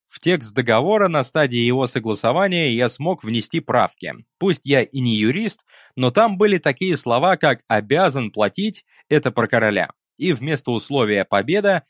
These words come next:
это про меня и про общий результат — появилось «принять участие в войне и приложить все усилия без права выйти из войны, кроме как по воле короля».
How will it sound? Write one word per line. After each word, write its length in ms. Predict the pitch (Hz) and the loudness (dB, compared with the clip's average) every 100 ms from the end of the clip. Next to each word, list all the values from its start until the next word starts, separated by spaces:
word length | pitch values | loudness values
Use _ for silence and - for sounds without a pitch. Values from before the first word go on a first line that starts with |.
| _ _ | _ _
это 200 | 135 117 | -2 -2
про 140 | 113 | -2
меня 320 | 120 160 92 - | -2 -2 -4 -4
и 100 | 113 | -6
про 160 | 110 104 | 0 2
общий 280 | 98 - 101 | 2 0 -2
результат — 440 | 101 131 123 85 _ _ _ | 0 -2 -2 -4 _ _ _
появилось 580 | 131 131 190 226 190 - _ _ - | 0 2 2 2 0 -2 _ _ 0
«принять 420 | 147 165 214 202 | 0 2 0 0
участие 540 | 156 185 180 - 156 | 0 0 0 0 0
в 60 | 107 | 2
войне 460 | 113 117 147 202 | 2 2 0 -2
и 200 | - 185 | -2 -6
приложить 560 | 170 170 165 131 160 175 | -2 2 4 4 2 -4
все 260 | - - 185 | -8 0 2
усилия 600 | 123 120 202 208 190 170 | 0 -2 -4 0 2 0
без 300 | 117 180 160 | 2 0 0
права 440 | - 165 185 156 | 0 2 4 4
выйти 420 | 123 190 180 170 | 2 -2 -2 -2
из 320 | 139 156 160 117 | -4 -4 -4 2
войны, 460 | 110 110 151 190 | 2 2 0 -2
кроме 340 | - 147 202 175 | -2 0 0 0
как 220 | 180 165 | 0 0
по 140 | 123 | 2
воле 260 | 113 143 127 | 2 4 2
короля». 460 | - 113 101 90 | 2 2 2 -2